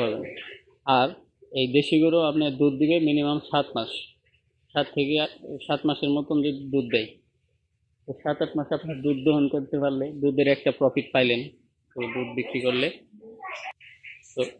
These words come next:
এই যে আমি এই যে গাভীটা দেখতেছেন, এটা আমি দেশি গরু, ওই লাল গাভী থেকে মানে বীজ দিয়ে এটাও হয়েছে।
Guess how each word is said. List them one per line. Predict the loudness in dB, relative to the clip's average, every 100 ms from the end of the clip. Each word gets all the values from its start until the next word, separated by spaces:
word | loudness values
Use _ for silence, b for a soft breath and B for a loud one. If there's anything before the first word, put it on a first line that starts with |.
| -4
এই | 0
যে | 2
আমি | 2 2 -2 -6 -4
এই | 0
যে | 0 2
গাভীটা | 0 -2 -4
দেখতেছেন, | -6 -8 -8 -6
এটা | -2 0
আমি | 2 2
দেশি | 2 2 -2
গরু, | -2 0
ওই | 0 2
লাল | 2 4
গাভী | 2 0 -4
থেকে | -6 -6 -8 -20 _ -6 0
মানে | 0 4
বীজ | 6 6 2 -14 -10 -2 4
দিয়ে | 4 4 2 4
এটাও | 4 2
হয়েছে। | -2 -4 -6